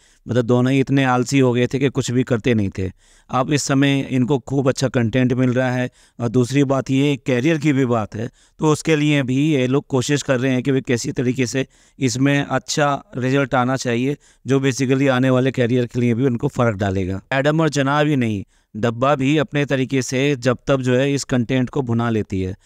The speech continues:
उसको कंटेंट दिखाकर वो भी इस फैमिली के पास आने की या पास दिखाने की कोशिश करती है। देखा जाए तो इस समय जितना रिलेशन से ये हेल्दी दिखाते हैं कि हम एक दूसरे से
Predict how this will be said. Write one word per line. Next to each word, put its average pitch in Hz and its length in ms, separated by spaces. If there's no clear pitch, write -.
उसको 147 240
कंटेंट 143 480
दिखाकर 127 500
वो 127 200
भी 147 200
इस 156 240
फैमिली 123 360
के 143 100
पास 127 340
आने 123 220
की 139 240
या 127 100
पास 131 260
दिखाने 123 340
की 127 60
कोशिश 120 380
करती 101 320
है। 92 140
देखा 123 280
जाए 143 300
तो 143 500
इस 127 140
समय 139 300
जितना 131 300
रिलेशन 131 420
से 135 200
ये 131 300
हेल्दी 123 340
दिखाते 123 420
हैं 120 220
कि 131 200
हम 127 420
एक 131 160
दूसरे 127 300
से 127 280